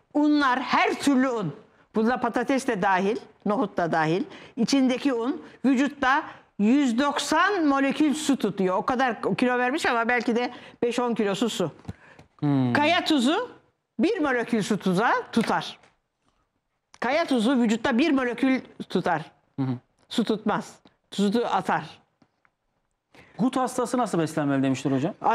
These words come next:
Speaker 1: O, o güzel bir soru. Gut hastası, gutun sebebi ürik asit yüksekliğidir. Ürik asit yüksekliği şeker zehirlenmesi belirtisidir.
Speaker 2: Etle ala-, neydi hocam?
Speaker 1: Etle hiçbir alakası yok. Şeker.
Speaker 2: Öyle
Speaker 1: Şekerli
Speaker 2: mi?
Speaker 1: içecekler, alkol,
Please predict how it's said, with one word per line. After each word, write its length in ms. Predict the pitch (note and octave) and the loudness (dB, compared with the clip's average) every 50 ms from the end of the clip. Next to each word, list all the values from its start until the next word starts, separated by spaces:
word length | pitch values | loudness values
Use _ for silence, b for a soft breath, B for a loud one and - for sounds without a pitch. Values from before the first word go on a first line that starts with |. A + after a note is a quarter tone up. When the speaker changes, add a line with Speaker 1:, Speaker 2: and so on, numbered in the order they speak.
| A3 F#3+ G3 | 0 0 -2
Speaker 1:
O, 40 | B3+ | -2
o 300 | B3+ B3+ A3 C4 C4 A#3 | -2 -2 -2 -2 -2 0
güzel 300 | C4 B3 C#4+ C#4+ C4+ A#3 | 0 2 2 2 2 0
bir 60 | A3 | -2
soru. 320 | - A3 G#3+ B3 C#4+ B3+ | -2 0 0 0 0 0
Gut 180 | B3 B3+ A#3+ C#4+ | -2 -2 0 0
hastası, 640 | B3 G#3+ - - B3 A3 G3+ - A#3+ B3 - - B B B B B - | -2 -2 -2 -2 -2 -2 -2 -2 -2 -2 -2 -4 B B B B B -2
gutun 420 | C4+ C#4+ A3+ C#4+ D4 C#4+ B3 A#3+ G3+ | -2 0 0 2 2 2 2 0 0
sebebi 440 | - B3+ A#3 G#3+ A#3 A3 A#3 D#4 G4+ G4+ - B B B - | 0 -2 -2 0 0 0 0 0 -2 -4 -6 B B B -2
ürik 220 | B3 C4+ C#4+ C4 | 0 2 2 2
asit 300 | B3+ A3+ E3 G#3 F#3 - | 0 0 0 -2 0 0
yüksekliğidir. 720 | G3+ F3 - - - E3 - F3+ F3 F3 E3+ A3 C#4+ F4+ B B B B B - | -2 -2 0 -2 -2 -2 0 0 0 0 0 0 -2 -4 B B B B B -2
Ürik 200 | B3 D4 F#4+ E4+ | 0 0 2 2
asit 280 | D4 B3+ - B3 - - | 0 0 0 0 0 0
yüksekliği 600 | A3+ G3+ - - A3+ G#3+ - A3+ B3+ D#4+ G#4+ F#4+ - - | 0 0 0 -2 -2 -2 0 0 0 0 0 -2 -6 -6
şeker 300 | - B3 - - D4 C4+ | -4 -4 -2 0 0 0
zehirlenmesi 720 | C#4+ A#3 A#3 G3+ C#4 G3+ G3 G3+ F#3 E3+ F3 E3 E3 A3 E3+ | 2 0 0 0 0 0 0 0 0 0 0 0 0 0 -2
belirtisidir. 560 | E3 D#3 - - - _ F3+ - - - - _ - - | -2 -2 -4 -6 -8 _ -16 -14 -14 -14 -14 _ -6 -4
Speaker 2:
Etle 580 | F3+ F#3+ F#3 - - - - - D#3 F3+ F#3 - - | -4 -4 -4 -8 -14 -10 -4 0 0 0 0 -2 -2
ala-, 260 | - D3 D#3 E3+ - - | -2 0 0 -2 -4 -4
neydi 280 | D#3+ E3+ F#3+ E3+ E3+ D#3+ | -4 -2 0 0 0 0
hocam? 220 | D3 D3 G#3+ A#3+ | 0 0 0 0
Speaker 1:
Etle 360 | B3+ C#4+ C#4+ C#4+ A#3 A#3 B3+ | 0 0 -2 -2 -2 -2 -2
hiçbir 160 | C4 B3 - A3 | -2 -2 -2 0
alakası 340 | F#3+ F#3 F3+ E3+ F3+ D#3+ | 0 0 -2 -2 -4 -6
yok. 80 | E3 B B B - | -6 B B B -6
Şeker. 640 | - C4+ C4+ B3 - C#4 B3+ G3+ E3+ - - - - _ B B B B - | -2 -2 -2 0 0 0 0 0 0 -4 -8 -16 -20 _ B B B B -4
Speaker 2:
Öyle 140 | - - | -2 0
Speaker 1:
Şekerli 260 | B3 - - C#4 C4+ C#4+ | 0 0 0 0 0 0
Speaker 2:
mi? 60 | B3+ | 0
Speaker 1:
içecekler, 540 | F3+ A3+ G#3+ A3+ G#3+ A3 - A#3 A#3+ C#4+ A4 - - - - - B B B B - | 0 0 0 -2 -2 -2 -2 0 0 -2 -2 -6 -14 -20 -20 -20 B B B B 0
alkol, 480 | A3 A#3+ B3+ A#3+ - - A#3+ A3+ A#3 | 0 2 2 0 0 0 0 0 -2